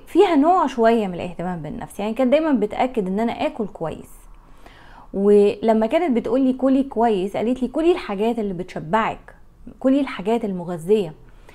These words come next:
آه، خصوص-، ودي كانت في الفترة اللي أنا كنت حامل وبعد ما ولدت ابني فيها، كان، كان، كان اهتمامها الأكبر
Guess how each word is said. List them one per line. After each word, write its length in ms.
آه، 440
خصوص-، 480
ودي 280
كانت 360
في 120
الفترة 380
اللي 140
أنا 100
كنت 240
حامل 600
وبعد 340
ما 120
ولدت 320
ابني 340
فيها، 300
كان، 340
كان، 240
كان 160
اهتمامها 540
الأكبر 480